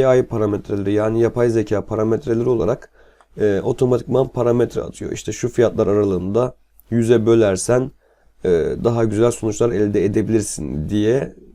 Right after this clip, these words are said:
sana söylüyor. Ve bu yatırımla minimum kırk dolarla başlaman gerekir diyor. Özelleştirmek istersen de sen buraya gelip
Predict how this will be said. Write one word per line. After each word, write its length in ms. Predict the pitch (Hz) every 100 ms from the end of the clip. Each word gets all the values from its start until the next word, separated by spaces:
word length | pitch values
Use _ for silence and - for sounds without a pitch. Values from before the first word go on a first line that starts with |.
| - _ -
sana 360 | - 107 120
söylüyor. 720 | 139 - 110 113 107 104 151 - - - _ -
Ve 180 | 117 123
bu 80 | 147
yatırımla 580 | 135 - 135 127 131
minimum 400 | 143 143 131 147
kırk 260 | 143 143 -
dolarla 400 | 113 107 101 101
başlaman 480 | 98 98 101 98 98
gerekir 440 | 98 82 - -
diyor. 260 | 85 92 160 _ _ _ _
Özelleştirmek 720 | 110 113 127 135 - 139 143 143
istersen 680 | - - 143 - 113 107
de 160 | 117 - _ _ _
sen 360 | - 131 131 131
buraya 180 | 127 127
gelip 420 | 131 117 -